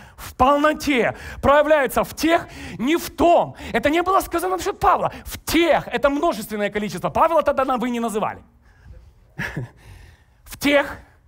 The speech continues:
кто немощь свою осознал. И потому, и смотри, что говорит Павел. Павел говорит что-то, что вынесло мой мозг несколько лет назад. И он говорит, некоторые <laughs> до сих пор не понимают это место. «Поэтому я буду охотней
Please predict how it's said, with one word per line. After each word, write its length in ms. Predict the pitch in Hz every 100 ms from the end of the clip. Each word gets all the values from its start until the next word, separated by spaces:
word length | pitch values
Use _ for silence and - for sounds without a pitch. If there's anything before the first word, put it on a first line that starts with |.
| _ - - - - _ -
кто 140 | 196
немощь 280 | 208 214 175
свою 220 | 170 156
осознал. 420 | 151 143 131 98 - _ _ _ _ _ _ _ _ _ -
И 100 | 294
потому, 640 | 370 381 359 330 349 -
и 60 | 285
смотри, 360 | - - 427 415
что 180 | -
говорит 240 | 277 330 -
Павел. 280 | 202 131 -
Павел 280 | - 370 453
говорит 220 | 381 415
что-то, 280 | - 226 247
что 200 | - 254
вынесло 520 | 180 277 330 247 208
мой 160 | 185 196
мозг 320 | 196 277 143
несколько 380 | 156 220 214 196
лет 160 | 196 196
назад. 320 | 165 - - _ _ _ _ -
И 40 | 330
он 100 | 339
говорит, 360 | 349 320 - _ _ _ _ -
некоторые 540 | 240 330 277 269 220
<laughs> 80 | 151
до 60 | 175
сих 140 | 214
пор 120 | 226
не 100 | 196
понимают 280 | 185 185 170
это 100 | 160
место. 200 | 127 - _ _ _ _ _ _ _ _ - -
«Поэтому 640 | 285 320 277 240 277 277 - -
я 240 | 180 285
буду 280 | 294 294 277
охотней 680 | 285 285 220 185 202 262